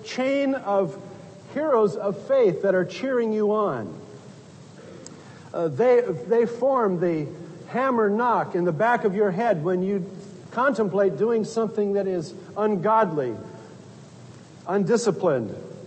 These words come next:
or out of the realm of God's will for your life. And they all form part of God's way of speaking to you and bringing you along in Him.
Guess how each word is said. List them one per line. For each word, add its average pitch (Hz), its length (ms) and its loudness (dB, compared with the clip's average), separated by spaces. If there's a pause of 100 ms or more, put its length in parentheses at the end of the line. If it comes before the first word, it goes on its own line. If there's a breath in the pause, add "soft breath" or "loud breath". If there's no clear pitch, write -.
(340)
or 131 100 -6
out 202 140 4
of 220 80 6
the 202 80 4
realm 208 240 4
of 165 160 0
God's 196 240 2
will 196 240 4
for 170 240 2
your 156 140 2
life. 143 360 0 (520 loud breath)
And 190 120 2
they 240 100 4
all 254 180 6
form 247 360 2
part 247 280 2
of 147 180 -4
God's 240 420 4
way 185 520 0 (1800)
of 160 400 -2
speaking 190 520 -2
to 147 120 -2
you 127 360 -2 (460 loud breath)
and 143 180 0
bringing 156 280 0
you 147 160 0
along 135 320 0
in 120 120 -2
Him. 120 300 -4